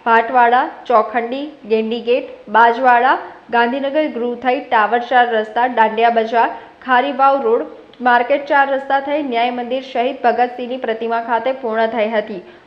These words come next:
પ્રભાત ફેરી બાદ તમામ ઉપસ્થિત મહાનુભાવોએ શહીદ ભગતસિંહની પ્રતિમાને પુષ્પાંજલિ અર્પણ કરી હતી. દેશ માટે બલિદાન આપનાર શહીદોની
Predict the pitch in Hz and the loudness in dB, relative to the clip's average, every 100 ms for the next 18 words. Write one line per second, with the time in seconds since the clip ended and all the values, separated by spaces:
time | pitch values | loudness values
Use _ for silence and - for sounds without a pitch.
0 | - 233 233 277 - 285 277 269 294 294 | -2 0 2 2 -2 -6 -4 0 0 0
1 | 214 226 254 233 226 220 262 254 220 220 | -2 -2 -4 -4 -4 -6 -6 -4 -4 -2
2 | 233 233 226 220 202 190 175 - - - | -2 -2 -2 -2 2 2 0 -6 -16 -16
3 | - 269 311 - 262 277 285 285 277 285 | -4 -2 -2 -2 -2 -2 -4 -6 -8 -6
4 | 233 233 247 240 254 - 254 - 269 269 | -6 -4 -2 -2 -2 -6 -6 -2 -2 -2
5 | 277 311 - 214 247 269 269 269 269 254 | -6 -4 -2 0 -2 -2 -4 -4 -4 -4
6 | 339 427 - 208 226 226 240 226 247 226 | -4 -8 -6 2 2 2 -2 -2 -2 -2
7 | 208 220 226 233 214 214 220 240 240 247 | -2 0 -2 -2 -4 -4 0 0 0 -4
8 | 220 208 220 285 196 | -4 -2 -2 -2 -8